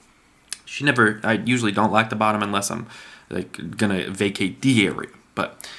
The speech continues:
I locked the bottom. It's dark. Don't forget she's a black dog, 'kay? So she blends into the night well.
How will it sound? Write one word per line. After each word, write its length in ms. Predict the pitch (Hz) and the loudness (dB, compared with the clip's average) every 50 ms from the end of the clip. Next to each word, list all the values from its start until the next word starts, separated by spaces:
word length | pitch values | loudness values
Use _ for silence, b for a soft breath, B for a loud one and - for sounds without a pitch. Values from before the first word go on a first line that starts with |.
| B B B B | B B B B
I 80 | - 98 | 2 4
locked 220 | 104 104 107 - | 4 4 4 2
the 60 | - 131 | 0 4
bottom. 360 | 127 123 110 101 101 101 107 | 6 6 8 6 6 4 4
It's 100 | 110 110 | 2 4
dark. 360 | - 127 110 95 78 - - | 6 6 6 6 6 2 0
Don't 120 | - 123 | 0 0
forget 180 | 120 - 165 156 | 2 0 0 0
she's 140 | - 165 143 | 0 0 0
a 40 | 127 | 0
black 340 | 120 117 113 110 113 113 | 2 4 4 4 2 0
dog, 280 | - 90 71 - - - | -4 -4 -4 -4 -6 -4
'kay? 200 | - 98 104 110 | -2 -2 -2 0
So 120 | 110 107 | 0 -2
she 120 | 104 - 104 | -4 -4 -4
blends 380 | 98 110 113 113 113 113 110 | -2 2 2 4 4 4 4
into 200 | 110 107 107 - | 2 0 0 -2
the 80 | 107 104 | -4 -4
night 280 | 104 107 104 92 - 104 | -2 0 -2 -2 -4 -6
well. 240 | - - - - | -10 -12 -14 -16